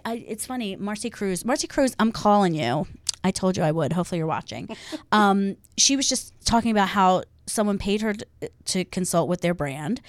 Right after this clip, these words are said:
Speaker 1: and she gave them all this advice. And I believe Marcy is a size twenty-eight and has, like, the flyest style. Like, she's, like, <laughs> amazing. Um, New York girl. And then they didn't, their line only goes up to, uh, I think she said a twenty-four.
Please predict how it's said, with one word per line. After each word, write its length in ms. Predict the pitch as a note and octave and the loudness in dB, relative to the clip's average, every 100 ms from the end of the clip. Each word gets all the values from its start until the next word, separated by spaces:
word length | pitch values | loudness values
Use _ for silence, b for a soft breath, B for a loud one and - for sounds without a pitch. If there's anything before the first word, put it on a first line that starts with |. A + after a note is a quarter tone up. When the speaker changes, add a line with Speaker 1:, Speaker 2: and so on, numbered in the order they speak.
| B B B | B B B
Speaker 1:
and 120 | G3+ G3 | 0 2
she 120 | G3+ | 2
gave 180 | F#3+ F3+ | 2 2
them 120 | F3 | 2
all 80 | D#3 | 0
this 140 | G#3 | 2
advice. 400 | B3+ G3+ B2+ F3 | 0 0 0 -2
And 140 | - F#3 | -2 -2
I 60 | F3+ | 0
believe 360 | F#3 F#3 F#3 | 0 -2 -2
Marcy 320 | F3 E3 E3+ | -2 -2 -2
is 80 | E3 | -2
a 160 | E3+ D#3+ | 0 -2
size 220 | - D3+ | -2 -4
twenty-eight 440 | - D3+ C#3+ D3 - B B B B _ _ _ _ | -4 -6 -6 -6 -8 B B B B _ _ _ _
and 240 | G3+ F#3+ - _ - | 2 2 -2 _ -2
has, 240 | A3 G#3 | 0 0
like, 160 | F#3+ G3 | -2 0
the 160 | F#3+ | -4
flyest 420 | F#3 F3+ D3+ C#3 | -2 0 0 0
style. 460 | - - - F2+ C3 | -4 -4 -4 -4 -2
Like, 160 | F3+ F3+ | -2 -2
she's, 200 | F#3+ F3 | -2 -2
like, 140 | E3+ | -2
<laughs> 140 | F3+ | -4
amazing. 480 | E3+ F3 D#3+ D#3 G3+ B B B - | -4 -8 -6 -6 -6 B B B 0
Um, 520 | G3+ G3 F3+ F3+ F3+ - | 4 6 6 4 0 0
New 120 | G3 | 2
York 260 | F3+ D#3 D3+ | 2 2 -2
girl. 340 | C#3 D3 G#3 B B _ G3 | 0 0 0 B B _ 2
And 680 | G3+ F#3+ F#3 F#3 F#3 F#3+ G3 _ - | 4 6 4 4 2 0 -4 _ -2
then 340 | A3+ A3+ A3+ | 2 4 4
they 140 | A3+ | 0
didn't, 300 | A3 G#3 A3 | 0 -2 -2
their 140 | G#3+ G#3 | -2 -2
line 240 | G3+ G3 | 0 0
only 180 | G3 G3 | -2 -4
goes 260 | G3+ F#3+ F#3+ | -4 -4 -4
up 160 | F#3+ - | -6 -6
to, 500 | G3+ F#3+ G3+ G3+ - _ | -6 -4 -6 -10 -16 _
uh, 480 | F#3+ F#3 F3+ F#3 F#3 | -2 0 -2 -4 -6
I 60 | F#3+ | -8
think 220 | - F#3+ - | -8 -8 -8
she 160 | - G3 | -8 -6
said 140 | F3+ | -8
a 40 | |
twenty-four. 480 | - F3+ F#3 F#3+ F3 | -6 -8 -8 -10 -12